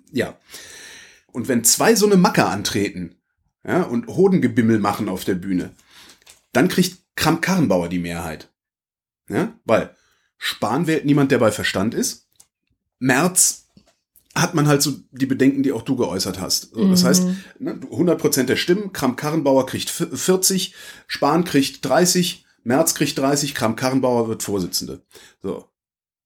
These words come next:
Speaker 1: Wenn du nur die Wahl zwischen Spahn und Merz hast, wirst du wahrscheinlich eher Merz wählen. Ne? So, und dann kann Merz hingehen und sagen, so,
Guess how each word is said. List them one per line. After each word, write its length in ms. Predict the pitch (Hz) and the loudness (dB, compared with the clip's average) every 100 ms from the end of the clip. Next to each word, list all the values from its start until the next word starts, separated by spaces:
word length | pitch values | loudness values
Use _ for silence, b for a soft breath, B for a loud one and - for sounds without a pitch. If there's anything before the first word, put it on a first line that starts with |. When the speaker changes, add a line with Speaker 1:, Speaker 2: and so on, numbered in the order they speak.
| _ - | _ -8
Speaker 1:
Wenn 160 | 123 135 | 0 2
du 60 | |
nur 140 | 139 139 | 2 4
die 120 | 131 | 4
Wahl 180 | 131 160 | 2 0
zwischen 220 | 139 113 | -2 -4
Spahn 320 | - 123 135 | -4 0 0
und 140 | 98 | 0
Merz 280 | 156 180 - | -2 -2 -2
hast, 360 | 82 78 - _ _ _ _ | -4 -6 -8 _ _ _ _
wirst 200 | 113 - | -4 -2
du 60 | |
wahrscheinlich 400 | 120 135 135 135 | -2 0 2 2
eher 120 | 127 113 | 0 0
Merz 380 | 123 143 - | 0 0 0
wählen. 360 | 87 65 58 - _ _ _ _ - | -2 -10 -14 -20 _ _ _ _ -12
Ne? 180 | 87 131 B B B B | -10 -10 B B B B
So, 100 | B | B
und 80 | 107 | -4
dann 120 | 98 | -4
kann 180 | 95 98 | -4 -2
Merz 260 | 101 131 - | -2 -2 0
hingehen 400 | 147 180 196 190 | 0 0 -2 -4
und 120 | 131 | -4
sagen, 400 | 135 135 147 131 | -2 -2 -2 -6
so, 300 | 80 92 | -10 -16